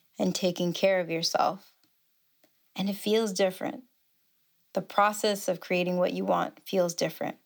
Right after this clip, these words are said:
Also, from a place of love and taking care of yourself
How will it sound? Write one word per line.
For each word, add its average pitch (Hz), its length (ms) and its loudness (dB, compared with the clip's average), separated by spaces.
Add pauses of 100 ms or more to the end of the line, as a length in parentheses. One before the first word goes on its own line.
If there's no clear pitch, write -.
(440)
Also, 208 600 2
from 202 220 0
a 202 80 0
place 214 360 -2
of 190 160 0
love 190 460 0 (260)
and 185 120 -2
taking 185 300 0
care 185 260 2
of 175 100 -4
yourself 180 540 0